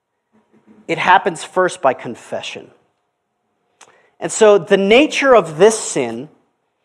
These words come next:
is that it's private, that it's anonymous, and that it can be hidden, again, only for a while. And so the reason you will never, you, you can turn new leaves over and start resolutions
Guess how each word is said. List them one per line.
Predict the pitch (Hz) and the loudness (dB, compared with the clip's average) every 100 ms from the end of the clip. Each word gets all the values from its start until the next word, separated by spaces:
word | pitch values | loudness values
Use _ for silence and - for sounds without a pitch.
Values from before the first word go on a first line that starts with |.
| _ _ _ - | _ _ _ -14
is | 139 | -6
that | 139 | -2
it's | 123 117 - | -2 -6 -16
private, | - 160 151 160 160 - - _ _ _ _ _ _ _ _ | -2 4 4 4 -2 -6 -20 _ _ _ _ _ _ _ _
that | 147 | -4
it's | 135 - | -4 -6
anonymous, | 131 143 147 170 170 160 165 - - _ _ _ _ - | -4 2 4 4 2 -2 -4 -16 -20 _ _ _ _ -12
and | 156 | -6
that | 143 | -6
it | 139 | -6
can | 165 | -8
be | 160 | -8
hidden, | 165 170 151 147 139 | -8 -2 0 0 -4
again, | 127 135 127 | -6 -6 -6
only | 120 127 131 | -8 -8 -10
for | 131 160 | -8 -6
a | 160 | -4
while. | 110 82 85 - _ _ _ _ _ _ _ _ _ _ - | -6 -10 -14 -18 _ _ _ _ _ _ _ _ _ _ -8
And | 196 185 | -6 2
so | 226 | 2
the | 180 | 4
reason | 190 190 254 311 294 240 180 | 2 2 2 2 2 -4 -2
you | 220 285 | -2 2
will | 226 | 2
never, | 180 180 202 226 214 165 | 0 -4 2 4 4 0
you, | 160 196 285 254 | -4 -4 -4 -4
you | 220 302 | -6 -6
can | 302 214 165 139 139 _ _ _ _ _ | -8 -6 -4 -4 -12 _ _ _ _ _
turn | - 277 285 269 | -4 0 0 0
new | 247 240 | 0 0
leaves | 220 202 165 160 | 0 0 -2 -6
over | - 254 294 247 277 277 262 - _ _ - | 2 4 4 0 0 0 -4 -12 _ _ -8
and | 175 | -8
start | - - 247 269 | -6 2 4 4
resolutions | 196 190 147 165 175 233 269 262 269 240 233 226 | 4 2 2 -4 2 2 2 -2 0 0 -2 -10